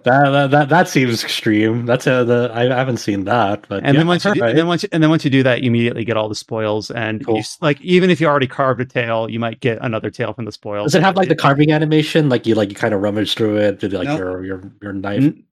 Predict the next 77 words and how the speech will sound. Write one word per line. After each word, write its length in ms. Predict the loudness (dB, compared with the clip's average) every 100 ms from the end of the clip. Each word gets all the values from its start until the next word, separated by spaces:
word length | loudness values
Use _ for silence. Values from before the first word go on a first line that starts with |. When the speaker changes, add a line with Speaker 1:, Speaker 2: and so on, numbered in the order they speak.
| -2
Speaker 2:
not 340 | 2 2 0
at 120 | -2 -2
the 120 | 0
end 140 | 0
of 60 | 2
the 60 | 0
fight, 380 | 2 0 0 0
but 260 | 0 0
if 160 | -2 -2
you 60 | -4
cut 240 | -2 -4
the 60 | -6
tail 440 | -2 0 2 0
and 120 | -2 -6
you 100 | -6
carve 280 | -4 -4 -4
through 100 | -2
that, 220 | -2 -2
it 100 | -4
kinda 200 | -8 -4
does, 300 | -2 -2 -2
but 140 | -4
not 240 | -2 -2 -2
at 80 | -4
the 80 |
end 120 | -4 -4
of 40 |
the 60 | -6
fight. 220 | -6 -4
At 80 | 0
the 40 |
end 80 | 0
of 40 |
the 60 | 0
fight, 280 | -2 -2 -4
it 40 |
just, 240 | -6 -8 -8
you 60 | -8
just 120 | -4
get 100 | -6
a 40 |
U 140 | -4 -4
I 120 | -4
pop 260 | -6 -8 -8
and 160 | -10 -12
you, 180 | -12 -12
like, 120 | -8
you 60 | 0
get 80 | 4
all 240 | 4 4
these 60 | 2
Speaker 1:
Oh, 40 | 2
Speaker 2:
things. 100 | -2
Speaker 1:
okay. 280 | -2 -6 -6 -10 _ -2
Wow, 220 | 2 2
that's 160 | 2 0
gonna 120 | 0
be 100 | 2
weird 180 | 2 2
to 60 |
get 180 | 2 0
used 260 | 2 0 2
to. 100 | -2
Like, 240 | -2 -4
wait, 160 | -2 -2
I 60 |
don't, 240 | 0 -2 -2
I 80 | -4
don't 280 | -4 -4 -6
have 160 | -8
to, 60 | -4
like, 280 | -4 -4 -6 _ -14
carve 300 | -4 -2 -2
it? 220 | -4 -6
Oh, 240 | -6 -6 -6
man. 160 | -4 -2
Speaker 3:
Yeah, 340 | 0 -2 -6